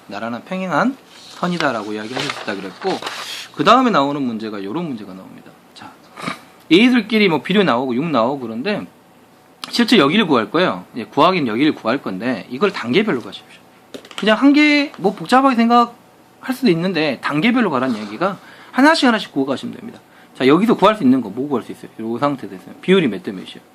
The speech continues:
요 상태 빼가지고 모양 만든다 그러면 이하고 일하고 그림이 좀 이상하죠? 자, 이렇게 가면 이 두 삼각형이 닮음인 건, 이거 삼각형과 이 삼각형이 닮음인 건 아시겠죠? 그러니까 이 대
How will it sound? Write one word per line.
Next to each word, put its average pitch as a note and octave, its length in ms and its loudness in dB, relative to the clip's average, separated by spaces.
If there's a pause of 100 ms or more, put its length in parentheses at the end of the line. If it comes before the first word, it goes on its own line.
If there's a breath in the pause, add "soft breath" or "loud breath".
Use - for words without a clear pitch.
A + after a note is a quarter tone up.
요 G2+ 60 -8
상태 D3 540 -2
빼가지고 E3 960 -4
모양 C#3+ 360 -4
만든다 D#3 500 -4
그러면 E3+ 440 -2 (360 loud breath)
이하고 E3 480 0
일하고 A2 380 -6 (440 loud breath)
그림이 C#3 260 -4
좀 F#3 120 -8
이상하죠? E3 500 -8 (180)
자, G2+ 160 -16
이렇게 C3+ 240 -8
가면 C#3 320 0 (800 loud breath)
이 A3+ 200 4
두 B3 180 4
삼각형이 A#3+ 460 2
닮음인 F3 460 0
건, A2+ 180 -4
이거 G3+ 460 2
삼각형과 F#3 640 -2
이 C#3+ 120 0
삼각형이 D#3 420 -4
닮음인 C3 420 -4
건 G#2 120 -10
아시겠죠? G#2+ 520 -12 (160)
그러니까 D3+ 560 -2
이 C#3+ 220 -6
대 A#3 240 0